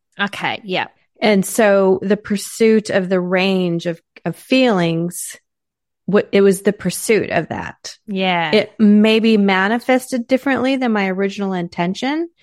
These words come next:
Speaker 1: Mm.
Speaker 2: but it wasn't me trying to pack in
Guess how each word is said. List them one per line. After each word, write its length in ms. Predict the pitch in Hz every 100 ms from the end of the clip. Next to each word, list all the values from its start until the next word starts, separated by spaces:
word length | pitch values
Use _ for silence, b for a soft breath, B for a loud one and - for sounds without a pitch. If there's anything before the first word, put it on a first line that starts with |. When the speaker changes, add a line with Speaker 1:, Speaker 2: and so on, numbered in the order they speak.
| b
Speaker 1:
Mm. 500 | 196 185 175 160 180
Speaker 2:
but 520 | - 202 190 - - - _ _ _ _ _ _ -
it 160 | 214
wasn't 480 | 196 208 214 214 196
me 220 | 208 208 208
trying 360 | - 202 196
to 80 | 190
pack 480 | 175 - 214 190 -
in 220 | 185 175